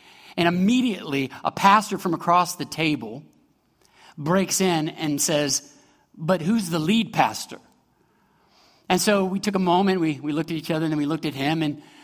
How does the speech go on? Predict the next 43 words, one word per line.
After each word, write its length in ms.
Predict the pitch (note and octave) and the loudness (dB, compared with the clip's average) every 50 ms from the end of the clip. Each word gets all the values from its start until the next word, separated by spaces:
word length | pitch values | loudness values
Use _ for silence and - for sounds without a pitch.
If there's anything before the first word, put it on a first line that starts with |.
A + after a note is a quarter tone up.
| - - _ | -20 -8 _
we 120 | - D#3 | -4 -2
began 400 | D3 D#3 C#3+ D#3+ D#3 D#3 D#3 D3+ | -2 0 0 0 0 0 0 -2
to 120 | - D#3+ D3+ | -2 -4 -4
describe, 640 | C#3 D3+ C#3 - - A3+ A#3+ G3+ D3 B2+ A2+ G#2 - - - - - - _ _ _ | -2 -4 -6 -4 0 2 2 4 2 2 -2 -6 -14 -20 -20 -20 -20 -20 _ _ _
uh, 120 | - C#3 C3+ | -2 -2 2
how 200 | C3 E3+ E3+ D#3+ | 4 4 2 2
we 180 | D#3+ E3+ E3 | 2 -2 -2
co-lead, 1500 | D#3+ E3 - - A#3+ B3+ B3 A3 F3 D3 B2 - - - - - _ _ - D3 D#3 F3+ E3 C#3 A#2+ G#2 F#2 - - - _ _ _ _ _ _ _ _ - | -4 -6 -2 0 2 4 4 2 2 0 -2 -6 -12 -20 -20 -20 _ _ -6 -2 -2 0 0 -2 -2 -4 -8 -12 -18 -20 _ _ _ _ _ _ _ _ 0
ho-, 60 | D#3+ | 2
how 240 | E3 D3 E3 F3+ E3+ | 4 4 4 2 2
we 160 | E3+ F3+ E3 | 2 0 -2
share 640 | - - - - A#3+ A#3+ A#3 A3 G3 F3 D#3+ C#3+ B2 - - - - - _ _ _ _ _ - - - | -2 -2 -2 0 2 2 2 2 2 2 0 -2 -4 -10 -18 -20 -20 -20 _ _ _ _ _ -20 -20 -14
the 220 | - G3+ D#3+ F3 E3+ | -8 -4 -2 -2 0
responsibility 880 | E3+ D#3+ - - G#3 F3+ F3+ F3 E3 D3+ F3+ F3+ E3+ E3 - - D3+ | -2 -2 0 2 2 2 2 0 -2 -2 0 0 0 -2 -2 -2 -2
of 160 | C#3+ C3+ C3 | -2 -4 -4
leading. 560 | C#3+ D#3 G3+ G3+ G3+ F3+ D#3 C3 A#2+ A2+ A2 - - - - _ _ _ _ _ _ _ _ _ | -2 0 0 0 2 0 0 -2 -4 -6 -10 -12 -18 -20 -20 _ _ _ _ _ _ _ _ _
And 240 | - - - F3 F3+ | -6 -2 0 0 2
it 60 | F#3+ | 4
obviously, 520 | F#3 G#3+ C4+ B3+ A#3 A3 G3 - G#3 F#3 E3+ | 4 4 4 4 2 0 -2 0 -2 -2 -2
to 120 | F3+ F3 | -2 -2
him, 180 | E3+ G3 G#3 F#3+ | -2 0 0 0
his 220 | F3+ E3 E3+ D#3+ | 0 -2 -4 -2
face 200 | - G#3+ F3+ - | 0 0 -2 0
just, 220 | - E3+ - - - - - | -2 -6 -8 -8 -12 -20 -12
he, 180 | _ - A2 - | _ -8 -6 -6
he 80 | F3+ F3+ | -4 -2
didn't, 380 | A3+ A3 F#3+ F3+ D#3+ F#3 F3+ - | -2 -4 -4 -6 -6 -8 -8 -8
it 80 | - E3 | -4 -2
didn't 220 | D4+ C4 G3 D#3 | 0 0 0 0
register 540 | D3+ E3+ G3 F3 - D3+ - - - - - | 0 0 0 0 -2 -6 -6 -8 -12 -14 -18
what 320 | - E3 E3 D3+ D#3+ - | -14 -10 -8 -8 -8 -6
we 80 | D#3 D3+ | -8 -8
were 100 | C#3 C3+ | -8 -8
talking 460 | B2+ - - G#3 A3 G#3 - - - | -10 -8 -8 -8 -8 -8 -12 -18 -20
about. 260 | - - - - - - _ _ _ _ _ _ _ _ _ _ _ _ _ - | -18 -20 -20 -20 -20 -20 _ _ _ _ _ _ _ _ _ _ _ _ _ -8
And 80 | D#3+ | -4
so 80 | - G#3+ | -2 -2
he 60 | E3+ | -2
said, 180 | E3+ G#3+ G#3 G#3 | -2 -2 0 2
"Yeah, 140 | C#4 A3+ | 2 2
yeah, 160 | G3 A3+ A3+ F3+ | 2 2 2 2
but, 260 | D#3 F#3 F3+ - E3 | 2 0 -2 -2 -2
but 160 | G#3 F#3+ | -4 -4